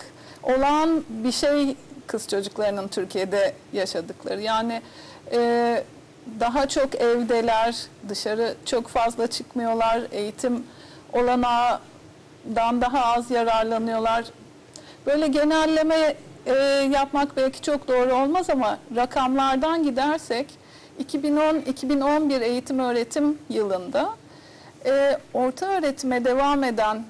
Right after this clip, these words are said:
kız çocuk sayısı yüzde altmış altı idi. Yani sekizinci sınıfa kadar geliyor.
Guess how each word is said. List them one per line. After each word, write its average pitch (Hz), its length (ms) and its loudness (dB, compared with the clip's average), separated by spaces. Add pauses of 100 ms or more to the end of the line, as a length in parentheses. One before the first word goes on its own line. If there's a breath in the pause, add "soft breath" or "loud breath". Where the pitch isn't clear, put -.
(140)
kız - 240 -6
çocuk 240 320 -4
sayısı 214 540 -4 (120)
yüzde 285 260 -2
altmış 262 420 -2
altı 220 360 -2
idi. 180 280 -6 (120)
Yani 269 440 0
sekizinci 262 520 -4
sınıfa 233 360 -8
kadar 208 360 -2
geliyor. 226 500 -2